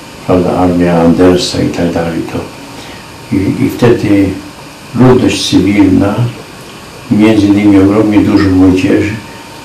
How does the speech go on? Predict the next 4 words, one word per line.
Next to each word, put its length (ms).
mogło 500
wyjechać 720
z 40
Rosji. 540